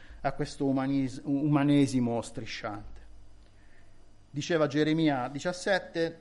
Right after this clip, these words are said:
capitolo nove, verso dieci, ve lo leggo, "Il cuore è ingannevole, tra l'altro", non è solo malvagio, ma è proprio ingannevole, ti inganna. Non omologherai mai la tua visione a quella di Dio se sei vittima del suo inganno. Ti farà vedere una cosa per l'altra, ti farà vedere per buono ciò che è male.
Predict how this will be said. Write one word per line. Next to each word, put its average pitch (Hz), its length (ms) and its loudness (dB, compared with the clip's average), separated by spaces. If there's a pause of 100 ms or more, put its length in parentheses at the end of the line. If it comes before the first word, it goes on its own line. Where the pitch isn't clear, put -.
capitolo 135 340 -6
nove, 147 220 2
verso 127 240 -4
dieci, 139 180 -2
ve 117 100 -6
lo 147 80 -2
leggo, 143 320 -2
"Il 123 100 -6
cuore 185 280 4
è - 20 2
ingannevole, 156 840 2
tra 127 160 0
l'altro", 123 340 2
non 226 100 2
è - 20 -2
solo 151 240 0
malvagio, 127 540 -2
ma 147 80 2
è 151 40 0
proprio 208 260 4
ingannevole, 156 680 4
ti 214 120 -6
inganna. 131 880 0 (440)
Non 220 200 0
omologherai 190 640 6
mai 202 480 6
la 135 120 2
tua 151 140 0
visione 151 320 0
a 139 40 0
quella 147 240 2
di 147 140 2
Dio 147 220 4
se 139 120 -2
sei 143 200 -2
vittima 139 380 -2
del 127 120 -2
suo 139 220 -8
inganno. 113 540 -8 (260)
Ti 214 80 -6
farà 233 220 6
vedere 226 260 6
una 196 140 2
cosa 220 260 4
per 202 160 -2
l'altra, 120 560 0 (260)
ti 190 120 -6
farà 202 180 6
vedere 202 300 4
per 180 160 2
buono 185 280 6
ciò 151 140 4
che 156 120 2
è - 20 4
male. 143 420 0